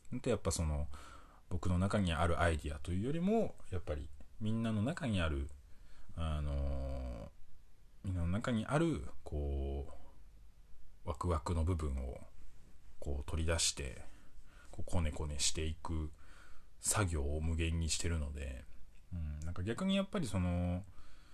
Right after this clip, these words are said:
ね、そういう人たちといろいろこう話を聞けるっていうのはすごくありがたいし、面白いなと思うので、そうですね。ならやっぱね、あのー、リアルイベントなんかも本当にありがたいんですけど、は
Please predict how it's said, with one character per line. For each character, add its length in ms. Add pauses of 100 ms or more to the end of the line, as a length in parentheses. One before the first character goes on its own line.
(340)
ね、 120
そ 100
う 40
い 20
う 20
人 140
た 140
ち 800 (260)
と 160
い 80
ろ 80
い 20
ろ 100
こ 280
う 20
話 300
を 40
聞 140
け 80
る 100
っ 20
て 240
い 20
う 60
の 80
は 60
す 120
ご 80
く 120
あ 60
り 80
が 120
た 140
い 80
し、 180
面 180
白 200
い 60
な 200
と 100
思 100
う 40 (140)
の 100
で、 260 (1400)
そ 200
う 40
で 100
す 140
ね。 160 (640)
な 120
ら 60
や 60
っ 40
ぱ 180
ね、 220 (120)
あ 200
の 100
ー、 840 (640)
リ 120
ア 40
ル 60
イ 60
ベ 80
ン 40
ト 60
な 100
ん 40
か 80
も 100
本 140
当 60
に 80
あ 20
り 80
が 120
た 120
い 60
ん 20
で 100
す 120
け 100
ど、 120
は 40